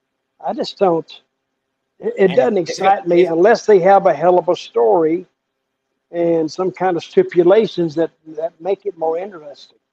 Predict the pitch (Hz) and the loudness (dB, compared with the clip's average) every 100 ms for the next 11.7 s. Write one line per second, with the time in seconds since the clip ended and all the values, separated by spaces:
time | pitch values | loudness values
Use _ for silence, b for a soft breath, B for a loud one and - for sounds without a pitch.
0 | _ _ _ _ _ _ _ 147 165 185 | _ _ _ _ _ _ _ -12 -6 -4
1 | 165 - 202 262 214 220 240 208 202 180 | -2 -2 0 0 0 0 2 2 2 4
2 | 214 - 208 214 196 - _ _ _ - | 2 2 2 4 4 0 _ _ _ -10
3 | 165 190 247 208 208 180 190 180 190 170 | -4 -2 -2 -4 -4 0 0 2 0 2
4 | 165 185 185 180 170 135 175 170 160 147 | 4 4 4 2 2 -2 -8 -6 -6 -4
5 | 160 156 143 _ 160 151 - 170 190 135 | -6 -6 -16 _ -14 -12 -8 -4 -4 -6
6 | 170 - 185 - _ _ _ _ _ _ | -14 -4 -4 -4 _ _ _ _ _ _
7 | _ _ _ - 160 185 175 147 156 - | _ _ _ -10 -2 -2 -2 -6 -8 -6
8 | 170 - 156 170 180 175 165 _ _ _ | -6 -4 0 2 2 -2 _ _ _ _
9 | _ _ - 185 185 185 175 190 190 - | _ _ -8 -6 -6 -8 -10 -10 -10 -8
10 | 175 170 160 147 139 156 156 143 139 131 | -10 -10 -14 -16 -12 -10 -8 -12 -18 -18
11 | 127 123 120 120 123 117 | -18 -18 -18 -18 -16 -16